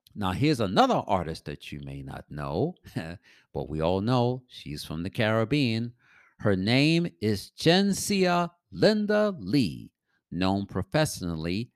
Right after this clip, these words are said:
as Shenseea, born on October first, nineteen ninety-six,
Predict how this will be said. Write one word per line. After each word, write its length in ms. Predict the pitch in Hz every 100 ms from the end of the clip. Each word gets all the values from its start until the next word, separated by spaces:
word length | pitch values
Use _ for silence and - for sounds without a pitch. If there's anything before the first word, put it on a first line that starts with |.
| _ -
as 400 | 80 87 95 - _ _ -
Shenseea, 920 | - 87 90 98 254 240 104 67 57 - _ _ -
born 360 | 135 160 170 175
on 160 | 117 101
October 560 | 87 - - 196 180
first, 500 | 170 147 131 131 - - -
nineteen 540 | 113 185 196 - 185
ninety-six, 760 | 165 160 160 139 123 117 -